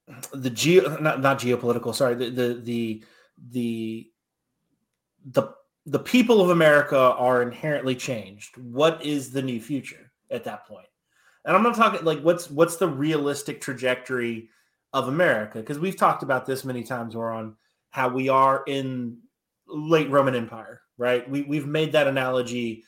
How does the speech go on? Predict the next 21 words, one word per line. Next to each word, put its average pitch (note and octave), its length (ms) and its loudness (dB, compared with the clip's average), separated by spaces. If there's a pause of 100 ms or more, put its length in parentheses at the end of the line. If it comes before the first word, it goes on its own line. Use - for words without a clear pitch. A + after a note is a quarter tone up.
(280)
many, D#3+ 300 2
many C#3+ 240 -2
times, A#2+ 500 -6
but A#2+ 320 -2 (340)
we've D3 220 -4
also C#3+ 380 0
argued B2 420 -2
that A#2 300 -4 (220)
due C3 260 -4
to A#2 580 -6 (440)
the B2+ 100 -2
way A#2 760 0
modern A#2+ 440 -2
technology A#2 640 -4
works D#3 560 4
and A#2+ 120 -6
the A#2+ 60 -4
way A#2+ 500 2
modern A#2 380 -4
politics D3+ 520 -2
works, C3+ 480 -4